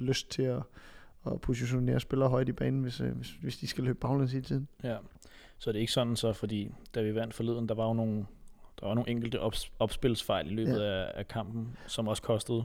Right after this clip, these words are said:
Speaker 2: Men det er ikke sådan, at I er blevet skræmt af det, eller tænker,
Speaker 1: Nej,
Speaker 2: Nu
Speaker 1: det
Speaker 2: skal
Speaker 1: må vi acceptere. Altså, tværtimod er det jo netop det, at vi rent faktisk gør det, som ender med, at vi også vinder kampen,
Speaker 2: Mm.
Speaker 1: vil være min påstand.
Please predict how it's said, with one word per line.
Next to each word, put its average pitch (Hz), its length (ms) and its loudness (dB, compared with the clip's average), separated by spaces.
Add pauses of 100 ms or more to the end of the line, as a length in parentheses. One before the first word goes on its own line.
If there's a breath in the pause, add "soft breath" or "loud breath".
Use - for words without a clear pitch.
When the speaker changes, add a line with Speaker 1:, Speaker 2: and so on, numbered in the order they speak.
(120)
Speaker 2:
Men 107 120 -2
det 110 60 4
er - 20 8
ikke 117 80 4
sådan, 127 180 4
at - 20 6
I - 20 6
er 113 40 4
blevet 107 180 2
skræmt 117 260 2
af 113 60 4
det, 117 100 4
eller 110 160 4
tænker, 110 260 2
Speaker 1:
Nej, 101 80 0
Speaker 2:
Nu - 160 4
Speaker 1:
det 117 100 4
Speaker 2:
skal 156 180 10
Speaker 1:
må 165 120 12
vi 151 100 10
acceptere. 156 480 10
Altså, 147 160 10
tværtimod 190 720 12 (1400)
er 151 120 12
det 143 120 10
jo 143 80 10
netop 180 440 10
det, 165 220 10 (880)
at 127 180 6
vi 131 80 4
rent 147 220 6
faktisk 147 280 8 (260)
gør 147 180 12
det, 170 180 8 (920)
som - 420 4
ender 160 240 8
med, 143 360 10 (880 soft breath)
at 120 120 2 (120)
vi 123 220 4
også 123 280 2
vinder 135 200 6
kampen, - 320 -2 (140)
Speaker 2:
Mm. 110 260 -4
Speaker 1:
vil 123 120 4
være 120 120 2
min 123 200 2
påstand. - 340 -2